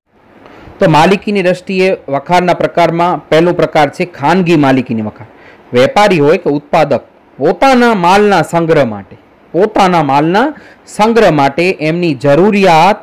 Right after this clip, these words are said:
અનુસાર પોતાના માલિકીની વખાર રાખે, યાને કે ખાનગી માલિકી, તો ઉત્પાદક પોતાની હોય, પોતાના માલિકીની વખાર રાખે, એને ખાનગી માલિકીની વખાર કહેવામાં આવે છે.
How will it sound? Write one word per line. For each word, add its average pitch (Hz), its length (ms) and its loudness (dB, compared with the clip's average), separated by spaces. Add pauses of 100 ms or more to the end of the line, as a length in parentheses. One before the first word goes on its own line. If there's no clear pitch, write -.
અનુસાર 147 640 0 (360)
પોતાના 214 540 0
માલિકીની 202 760 0
વખાર 156 420 -2
રાખે, 120 320 -10 (540)
યાને 180 180 0
કે 185 120 0
ખાનગી 196 440 0
માલિકી, 214 500 0 (320)
તો 123 80 -4
ઉત્પાદક 180 560 -2
પોતાની 196 420 0
હોય, 208 220 0 (140)
પોતાના 170 400 0
માલિકીની 175 520 0
વખાર 190 380 0
રાખે, 190 340 -2 (320)
એને 156 440 -2 (120)
ખાનગી 151 560 -2
માલિકીની 143 720 0
વખાર 135 500 0
કહેવામાં 123 540 -2 (280)
આવે 117 200 0
છે. - 120 -14